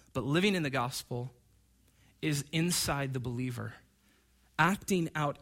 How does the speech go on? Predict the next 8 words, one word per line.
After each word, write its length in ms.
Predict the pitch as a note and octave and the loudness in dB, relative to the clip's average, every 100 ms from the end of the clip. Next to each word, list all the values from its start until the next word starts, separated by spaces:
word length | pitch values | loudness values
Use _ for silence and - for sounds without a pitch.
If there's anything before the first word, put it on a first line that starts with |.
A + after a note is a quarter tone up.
| - | 0
in 360 | D#3+ E3+ D3+ | 4 4 4
that. 520 | C3+ C3+ A#2+ - - - - - - _ _ _ _ _ - - - _ | 2 0 -2 -6 -12 -14 -20 -20 -20 _ _ _ _ _ -20 -20 -20 _
So 240 | - E3 | -4 -2
for 500 | D#3+ - E3+ F3+ F#3+ - - | -2 -2 0 2 0 -4 -2
us 320 | E3 C#3+ - - | 0 0 -4 -2
as 360 | C#3+ F3 E3+ | 0 2 0
the 100 | D#3 | -2
church, 640 | D3 - - C#3+ B2+ - | -2 0 0 -2 -2 -4